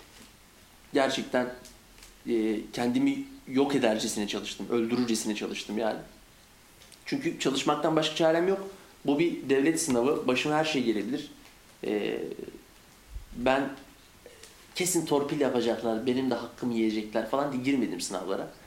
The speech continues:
Sınavlara müzik yap-, ben sadece müzik yapacağım abi. Yapabildiğim tek şey bu. Müzik yap-, yapmak ve müziği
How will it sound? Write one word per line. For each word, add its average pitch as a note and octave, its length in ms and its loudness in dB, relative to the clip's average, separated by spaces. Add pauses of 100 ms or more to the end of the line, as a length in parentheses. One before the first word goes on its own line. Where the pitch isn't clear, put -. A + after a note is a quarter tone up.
(140)
Sınavlara D3 460 4
müzik D#3 320 0
yap-, - 140 2 (180)
ben E3+ 140 4
sadece E3 340 2
müzik C#3 260 0
yapacağım A2+ 320 0
abi. G#2+ 200 2 (220)
Yapabildiğim C#3 420 2
tek C#3 120 0
şey C3 200 0
bu. D#3+ 180 2 (580)
Müzik C3 280 0
yap-, A#2+ 200 2
yapmak A#2+ 420 2 (580)
ve B2 80 4
müziği C#3 560 2